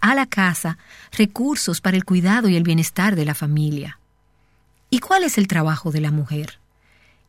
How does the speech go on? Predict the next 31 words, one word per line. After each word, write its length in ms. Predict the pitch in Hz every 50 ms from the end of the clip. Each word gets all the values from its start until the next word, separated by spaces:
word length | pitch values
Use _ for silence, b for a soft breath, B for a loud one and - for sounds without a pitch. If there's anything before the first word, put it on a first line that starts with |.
| _ _
Ella 320 | - 170 175 190 202 202 196
trabaja 640 | - 196 190 202 247 285 285 262 220 - 233 233 -
administrando 800 | 196 170 165 170 175 170 165 - - 214 226 247 269 254 220 214
los 180 | 180 170 - -
recursos 540 | 185 170 - - 294 302 269 220 202 185 -
que 100 | 220 202
su 100 | - 208
esposo 420 | 196 - - 359 359 - - 202
provee 560 | 165 - 160 160 151 151 147 143 143 135 - - _ _
para 180 | - 170 175 170
el 80 | 165 165
cuidado 380 | 165 160 156 165 175 190 185
de 80 | 170 165
ella 460 | 165 196 269 311 277 208 175 151 -
y 100 | - 185
de 100 | 147 156
los 260 | 147 147 131 - - 165
hijos. 500 | 160 156 135 - - - - - - - _ b b b b b b b b b b b _
Así 360 | - 175 190 - - 320 370
está 280 | 370 - - - 247 247
haciendo 380 | 247 214 - 208 180 175 180 185
una 140 | 196 220
contribución 580 | 214 220 214 214 214 202 196 190 - - 202 208
económica, 920 | 208 208 208 190 180 180 175 196 262 320 285 214 208 202 - 196 208 B B B B B B B _
tanto 320 | - 320 392 415 - 302 285
como 180 | 247 220 226
la 120 | 226 214 208
que 180 | - 214 - -
él 300 | 262 320 359 339 262 185
hace, 440 | 160 151 147 - - 147 139 - _ _ _ _ _ _ _ _ _ _ _ _
pero 280 | - 175 160 170 170 180